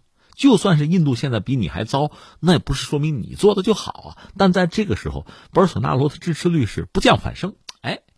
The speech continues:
这个值得特朗普、洛佩斯学习了，对吧？怎么回事儿？道理很简单，掏钱了，就是撒钱啊。当然，撒钱这是一个比较形象的说法，说到底呢，就是在面对疫情的时候，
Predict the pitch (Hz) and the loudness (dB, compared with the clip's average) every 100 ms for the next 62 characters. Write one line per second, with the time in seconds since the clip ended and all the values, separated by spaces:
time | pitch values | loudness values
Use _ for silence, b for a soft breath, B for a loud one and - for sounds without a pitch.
0 | _ _ 233 247 165 - 117 127 - 120 | _ _ 2 6 6 4 2 2 0 0
1 | 120 - 104 104 104 - - 92 - 80 | -2 0 0 2 0 -2 -2 -2 -2 -4
2 | 82 - 92 90 B B - 73 67 - | -6 -4 -2 -2 B B -4 -2 0 -2
3 | 110 147 180 - b _ 143 92 78 98 | -2 -2 -6 -10 b _ 2 2 -2 -8
4 | 90 - - - _ - 190 - - - | -10 -16 -20 -20 _ -8 -6 -6 -12 -14
5 | 143 _ _ _ - 151 - - - - | -16 _ _ _ -6 -4 -4 -6 -8 -8
6 | 107 151 - - _ _ b b - 208 | -4 -4 -6 -20 _ _ b b 4 6
7 | 226 - 151 202 151 190 147 135 151 180 | 6 4 0 0 2 2 0 -2 -4 -4
8 | - - - - 82 147 214 202 87 69 | -6 -8 -10 -6 0 0 2 0 -2 -2
9 | 82 65 60 b - - - - - - | -6 -6 -10 b -2 4 4 4 0 -8
10 | - - - - _ _ _ b b b | -14 -16 -16 -18 _ _ _ b b b
11 | - 170 127 117 113 135 120 117 147 131 | 4 6 6 2 2 2 2 0 -2 -6
12 | - - 95 104 - 76 - | -8 -4 -2 -4 -6 -12 -12